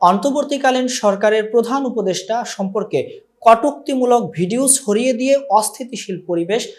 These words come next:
সৃষ্টির চেষ্টা করে আসছিল। পরে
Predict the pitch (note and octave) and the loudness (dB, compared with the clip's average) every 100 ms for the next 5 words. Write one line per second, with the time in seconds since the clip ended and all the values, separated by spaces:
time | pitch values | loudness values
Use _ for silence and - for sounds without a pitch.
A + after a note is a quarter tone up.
0 | _ - G#3+ G#3 G#3+ G#3+ G#3 G#3+ B3 - | _ -4 -2 -2 -2 -2 -2 -4 -4 -2
1 | A3+ F3+ C3 A2+ - B2+ - _ _ - | -2 0 -2 -4 -8 -10 -16 _ _ -20
2 | _ _ _ F3+ F#3 | _ _ _ 4 6